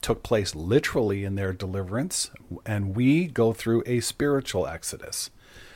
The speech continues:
One had a, one had a, a earthly tabernacle and temple, and we are a heavenly tabernacle and temple.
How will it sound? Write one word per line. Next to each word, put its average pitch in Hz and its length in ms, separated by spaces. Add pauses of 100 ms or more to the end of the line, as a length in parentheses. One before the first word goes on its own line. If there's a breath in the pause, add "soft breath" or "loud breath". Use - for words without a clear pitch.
(240 loud breath)
One 113 420
had 123 340
a, 101 200 (600 loud breath)
one 120 240
had 123 240
a, 101 240 (600)
a 202 360
earthly 147 440
tabernacle 143 840
and 120 140
temple, 160 500 (360)
and 101 320
we 127 300
are 120 460
a 117 160
heavenly 113 840 (580)
tabernacle 95 720
and 71 120
temple. - 440